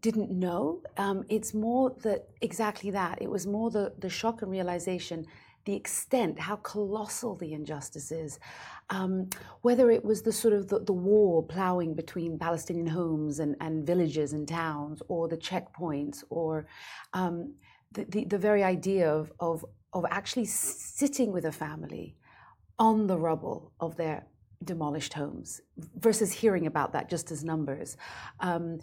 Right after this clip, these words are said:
standing in an olive grove where all the trees have been burnt by illegal settlers. Um, you know, it, it, it really, and as you're driving through the West Bank, this, this,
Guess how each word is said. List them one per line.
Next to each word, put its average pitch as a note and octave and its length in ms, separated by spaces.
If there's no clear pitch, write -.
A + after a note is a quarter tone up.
standing G3 640
in G3 120
an F3 140
olive E3 320
grove D3+ 420
where D#3+ 420
all F#3 160
the E3+ 80
trees E3 280
have D3 80
been D3+ 160
burnt C#3+ 460
by C#3+ 320
illegal D#3 320
settlers. D3 580
Um, E3+ 260
you A#3 140
know, - 80
it, - 300
it, A#3 260
it - 80
really, A3 440
and G3+ 140
as A3 140
you're A3+ 100
driving A#3+ 540
through A3+ 480
the F3 80
West D#3 260
Bank, D3+ 280
this, - 260
this, - 300